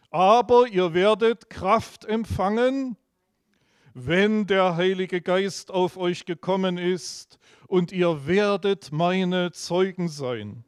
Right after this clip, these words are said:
sowohl in Jerusalem als auch in ganz Judäa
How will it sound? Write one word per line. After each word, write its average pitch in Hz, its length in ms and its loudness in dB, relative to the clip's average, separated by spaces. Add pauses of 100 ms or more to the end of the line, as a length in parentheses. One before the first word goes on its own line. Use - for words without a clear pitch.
(400)
sowohl 208 1000 0
in 196 160 -4
Jerusalem 214 1300 -2
als 202 440 -2
auch 196 520 0
in 160 280 -6
ganz 208 480 -4
Judäa 226 920 -2